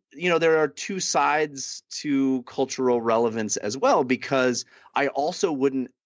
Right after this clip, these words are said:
been, have been able to tell you that The Matrix came out on March thirty-first in nineteen ninety-nine, nineteen ninety-nine,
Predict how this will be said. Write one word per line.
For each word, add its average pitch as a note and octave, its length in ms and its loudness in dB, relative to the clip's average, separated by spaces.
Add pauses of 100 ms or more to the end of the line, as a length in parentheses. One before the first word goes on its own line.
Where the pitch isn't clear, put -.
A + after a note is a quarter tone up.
been, B2+ 160 -2
have B2+ 300 -2
been A#2+ 140 -6
able A#2+ 180 -6
to G#2 80 -10
tell B2 220 0
you A2+ 200 -2
that G#2+ 320 2
The A2+ 100 -4
Matrix B2+ 580 0
came B2+ 240 0
out B2 260 0 (500)
on A2+ 140 -4
March C3 300 0
thirty-first D3+ 680 0
in C3 80 2
nineteen B2 380 -2
ninety-nine, G#2+ 560 -4 (180)
nineteen A#2+ 360 -4
ninety-nine, G#2 520 -2